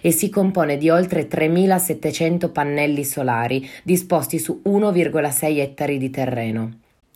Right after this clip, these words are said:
Più recente invece è la struttura del New Safe Confinement, inaugurata nel luglio del duemiladiciannove, alta centodieci metri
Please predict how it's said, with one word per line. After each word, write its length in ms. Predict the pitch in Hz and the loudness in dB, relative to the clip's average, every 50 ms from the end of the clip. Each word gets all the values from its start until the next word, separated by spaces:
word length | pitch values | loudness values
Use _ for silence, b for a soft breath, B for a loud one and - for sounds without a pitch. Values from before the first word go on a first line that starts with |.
| B B B B B B B B | B B B B B B B B
Più 160 | - 156 147 | 0 2 2
recente 480 | 143 139 139 - 185 185 196 185 190 | 2 2 4 4 6 6 6 4 4
invece 420 | 165 160 160 160 175 185 185 185 175 | 2 2 4 4 4 4 4 4 2
è 20 | 151 | 4
la 100 | 151 156 | 2 2
struttura 540 | - - - 175 170 165 - 196 196 190 | 0 -2 -2 -2 -2 0 0 2 2 2
del 160 | 175 156 147 143 | 2 2 0 0
New 240 | 147 147 160 180 | 0 2 2 2
Safe 340 | 180 180 - 170 151 160 160 | 2 2 2 2 2 0 0
Confinement, 840 | - - 165 160 156 - - 143 127 123 120 120 117 117 123 - 135 B B B B B B | -2 -4 -2 -2 -4 -4 -4 -2 -2 0 0 0 -2 -2 -4 -6 -8 B B B B B B
inaugurata 720 | 147 151 156 147 151 151 156 156 156 156 180 180 196 175 | -2 0 2 2 2 4 4 4 4 4 4 2 2 0
nel 240 | 156 143 143 147 | 2 2 0 2
luglio 400 | 147 156 170 185 190 185 196 190 | 2 4 4 4 4 4 4 4
del 180 | 156 156 147 143 | 4 2 2 2
duemiladiciannove, 1200 | 131 156 151 147 156 160 165 170 165 151 156 - - 160 143 139 131 123 120 120 117 123 120 - - | 2 0 0 2 2 2 2 2 2 0 -2 -4 -4 -4 -2 -2 -2 -2 -2 -2 -2 -2 -4 -4 -2
alta 400 | - 160 156 147 135 127 147 131 | -2 0 0 0 -2 -2 -4 -6
centodieci 720 | - - - 165 156 156 156 165 147 143 139 135 - - 143 | -4 -2 0 0 0 0 0 0 0 0 -2 -2 -2 -4 -2
metri 440 | 135 131 131 135 135 - 156 156 | -2 0 -2 -2 -2 -2 -2 -2